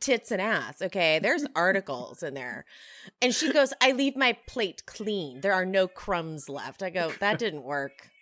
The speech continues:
Speaker 2: Mm-mm.
Speaker 1: No, not when you're talking about doing an article for Playboy.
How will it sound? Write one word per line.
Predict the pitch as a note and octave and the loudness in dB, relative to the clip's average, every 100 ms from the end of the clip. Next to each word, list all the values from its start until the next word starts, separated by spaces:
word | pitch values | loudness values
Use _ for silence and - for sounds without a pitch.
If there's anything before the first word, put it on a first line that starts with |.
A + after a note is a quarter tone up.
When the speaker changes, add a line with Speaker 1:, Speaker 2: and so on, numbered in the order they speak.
| - | -12
Speaker 2:
Mm-mm. | G#3+ F3 D#3+ D#3 D3+ C#3 C3+ | -6 -4 -4 -4 -6 -6 -4
Speaker 1:
No, | G#3 G3 G3+ | -2 0 2
not | G#3+ | 0
when | A3+ | 0
you're | C4 | -4
talking | A#3 A3+ - A#3 | -4 -8 -8 -6
about | G3+ G3 | -4 -4
doing | G#3 F#3 | -6 -6
an | |
article | - E3 F3 E3 D#3 | -4 -4 -4 -6 -10
for | C#3+ | -12
Playboy. | - C#3 C#3 A2 F2 C3+ | -8 -6 -6 -8 -10 -12